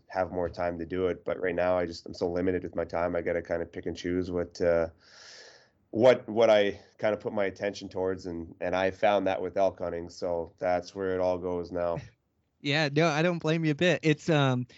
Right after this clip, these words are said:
Speaker 2: it is, it's busy, and, uh, we have to put so much effort into our jobs, and I'm sure you, like a professional hockey player, like, you've gotta work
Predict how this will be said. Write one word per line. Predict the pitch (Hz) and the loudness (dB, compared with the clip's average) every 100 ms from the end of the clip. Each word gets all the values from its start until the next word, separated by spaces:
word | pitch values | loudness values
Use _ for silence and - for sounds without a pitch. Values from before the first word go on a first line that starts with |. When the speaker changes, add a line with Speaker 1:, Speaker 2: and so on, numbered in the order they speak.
| - - | -14 2
Speaker 2:
it | 170 | 2
is, | 175 202 202 156 - | 4 4 4 0 -2
it's | 156 - | -4 -4
busy, | - 156 139 117 110 | 0 0 2 -2 -4
and, | 123 123 120 | -4 -4 -2
uh, | 117 107 | -2 -2
we | 120 165 | 2 2
have | 180 | 0
to | - | 0
put | 190 - | 0 0
so | - 147 | 0 2
much | 147 143 107 | 2 0 -2
effort | 127 143 123 | -2 0 0
into | 123 120 120 | -2 -2 -2
our | 113 | 0
jobs, | 139 135 143 | 2 2 2
and | 143 | 2
I'm | 139 | 2
sure | 139 - 147 139 | 0 -2 0 0
you, | 120 110 139 123 | -4 -4 2 2
like | 120 123 | 2 0
a | 131 127 | 2 0
professional | - 131 135 123 - 127 | 0 -2 0 -2 -2 -4
hockey | 117 123 123 139 | 0 0 0 -2
player, | - 131 127 | 0 0 2
like, | 143 185 | 0 0
you've | 185 | 0
gotta | 196 185 147 | 2 2 0
work | 131 139 143 | 0 0 -2